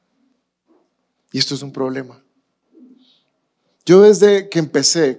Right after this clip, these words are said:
creo que fue Dante Gebel, cuando yo empecé hace quince años, dieciséis años, cuando conocí al Señor, desde ese momento tengo una frase que se me quedó en la mente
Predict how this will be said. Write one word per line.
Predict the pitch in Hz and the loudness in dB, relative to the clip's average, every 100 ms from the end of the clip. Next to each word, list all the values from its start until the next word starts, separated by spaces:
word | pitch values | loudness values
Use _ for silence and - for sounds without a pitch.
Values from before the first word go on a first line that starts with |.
| - | -10
creo | - 165 | -8 -6
que | 180 | -6
fue | - 170 | 0 2
Dante | 165 156 160 | 2 0 -4
Gebel, | 139 123 104 | -4 -4 -8
cuando | - 127 127 | -14 -14 -10
yo | 127 | -6
empecé | 143 135 147 160 147 - _ - | -6 -6 -2 0 -2 -8 _ -10
hace | 151 | -8
quince | 165 165 156 | -4 -4 0
años, | 156 135 123 | 0 0 -6
dieciséis | 135 127 143 151 160 | -8 -8 -4 -4 -6
años, | 143 131 - - | -8 -10 -14 -12
cuando | 139 | -10
conocí | 131 131 123 127 | -8 -8 -6 -6
al | 127 | -6
Señor, | 139 139 123 - - - _ _ _ _ _ _ _ - | -8 -8 -12 -18 -20 -20 _ _ _ _ _ _ _ -4
desde | 151 170 | 0 2
ese | 202 | 2
momento | 214 190 185 185 | 2 0 0 0
tengo | 180 | 0
una | 185 180 | -2 -2
frase | 202 180 180 | 0 0 -2
que | 180 | -6
se | 175 | -4
me | 170 | -4
quedó | 147 143 | -2 -2
en | 143 | 0
la | 147 | -2
mente | 156 151 160 | -4 -4 -6